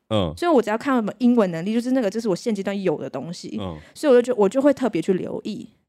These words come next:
Speaker 2: 然后我那时候就其实有好几次，就它都在出现在我的推荐里面。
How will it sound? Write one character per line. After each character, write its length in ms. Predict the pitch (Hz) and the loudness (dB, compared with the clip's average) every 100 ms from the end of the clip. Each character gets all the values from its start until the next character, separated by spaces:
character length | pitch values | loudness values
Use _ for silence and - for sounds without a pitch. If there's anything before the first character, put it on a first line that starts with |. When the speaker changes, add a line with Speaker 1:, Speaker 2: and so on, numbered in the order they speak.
| _ _ _ _ | _ _ _ _
Speaker 2:
然 100 | 202 | 2
后 140 | 277 | 4
我 100 | 220 | 4
那 100 | 214 | 2
时 120 | 226 | 2
候 80 | 220 | 0
就 160 | 220 240 | 2 0
其 160 | - | 0
实 240 | 170 170 165 _ _ _ _ _ _ _ _ | -4 -4 -4 _ _ _ _ _ _ _ _
有 100 | 214 | -4
好 180 | 220 180 | 0 2
几 160 | 214 185 | 0 -4
次， 180 | - 214 | -6 -2
就 80 | |
它 100 | 208 | 0
都 80 | 196 | 2
在 140 | 208 196 | 0 0
出 140 | - | -2
现 120 | 202 | -2
在 80 | 190 | -2
我 60 | 170 | -2
的 60 | |
推 180 | 156 156 | -4 -4
荐 200 | 175 175 | -2 -6
里 120 | - - | -8 -10
面。 200 | 180 | -10